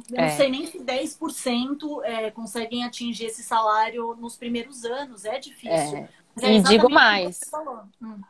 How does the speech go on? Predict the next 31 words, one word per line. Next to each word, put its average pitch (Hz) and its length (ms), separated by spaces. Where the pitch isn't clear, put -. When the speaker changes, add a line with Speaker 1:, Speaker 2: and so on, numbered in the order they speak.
Speaker 2:
as 202 160
pessoas 226 380
que 240 120
conseguem 226 840
provavelmente 226 920
tiveram 240 760
uma 226 280
capacitação 240 720
muito 285 400
forte 247 400
em 233 60
paralelo 233 560
à 330 80
faculdade, 214 840
porque 190 220
não 190 240
é 277 80
Speaker 1:
Isso. 262 100
Speaker 2:
só 247 80
a 220 40
faculdade 196 540
que - 80
vai 190 120
te 202 80
ajudar 190 580
a 202 40
ter 196 120
um 185 60
salário 180 380
Speaker 1:
Uhum. 202 160
Speaker 2:
bacanudo. 202 760